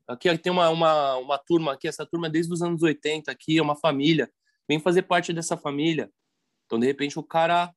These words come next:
"Caramba, eu sou importante, olha só. Eu subi no prédio e coloquei o nome da minha turma. Agora todo mundo me reconhece, todo mundo vem falar comigo",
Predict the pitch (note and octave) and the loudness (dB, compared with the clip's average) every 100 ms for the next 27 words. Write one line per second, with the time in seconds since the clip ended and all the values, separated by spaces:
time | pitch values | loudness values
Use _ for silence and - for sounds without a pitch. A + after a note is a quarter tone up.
0 | _ - E3 D3+ F3 D#3+ - D#3+ F3 E3+ | _ -6 -4 -2 -4 -8 -12 -8 -6 -6
1 | - D3 E3 - D3 D3+ - D#3 D3+ - | -2 0 0 -4 -8 -8 -4 0 0 -2
2 | _ _ _ _ - C3 - D3 E3+ E3+ | _ _ _ _ -6 -6 -4 0 0 0
3 | D3 D3+ E3+ D#3 D#3 D#3+ D#3 E3 D#3 D#3+ | 2 4 4 2 -2 -4 -2 -4 -2 -4
4 | D#3+ E3 D#3 - D3 D3+ B2+ - B2+ C3+ | -4 -4 -4 -2 0 0 -4 -4 -2 -2
5 | C3+ F3 E3+ E3+ E3 D#3 D#3 D3+ C3 C3+ | -2 0 0 -2 -6 -8 -6 -4 -4 -4
6 | C#3+ - - _ _ _ - C3 D3 D3 | -6 -10 -16 _ _ _ -4 0 0 0
7 | D3+ D3+ D3 D3 B2 B2+ C3 A#2+ | 0 2 0 0 0 2 0 -8